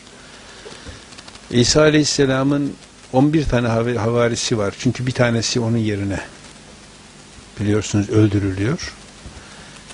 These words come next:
O bir tanesinin ye-, on ikinci havari olarak bunu i-, ilan ediyorlar. Ta o zaman. İlan edenler de diğer havariler.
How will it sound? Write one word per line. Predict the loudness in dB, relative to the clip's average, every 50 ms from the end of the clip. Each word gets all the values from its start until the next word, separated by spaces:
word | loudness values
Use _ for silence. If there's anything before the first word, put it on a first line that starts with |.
| -20 -20 -12 2 6
O | 6 8 8
bir | 8 6 4 4
tanesinin | 4 2 4 2 0 0 0 0 0 0 0 -2 -2 -4 -4 -2
ye-, | 0 2 2 2 4
on | 4 4 4
ikinci | 4 2 2 2 0 2 4 2
havari | 2 2 2 2 4 4 2 4 2 2
olarak | 2 2 2 2 0 0 -2 -4 -4 -2
bunu | 0 0 0 0 0
i-, | 0 -2 -2 -2 -2
ilan | -2 0 2 2 2 2 2
ediyorlar. | 0 -2 -4 -4 -4 -4 -4 -6 -6 -8 -8 -10 -12 -12 -14 -18 -18 -16 -6
Ta | 0 2 2 4
o | 4 4 4
zaman. | 4 2 0 -2 -4 -8 -10 -10 -12 -16 -20 -20 -20 -18 -18 -18 -20 -20 -20 -20 -20 -20 -20 -20 -20 -20 -20 -20 -20 -20 -20 -20 -20 -20 -20 -20 -20 -20 -10 -4 -2
İlan | 0 2 2 0
edenler | 0 0 0 0 0 -2 -2 -2 0
de | 0 2
diğer | 2 2 2 2
havariler. | 0 -2 -2 0 0 0 -2 -2 -4 -4 -4 -6 -6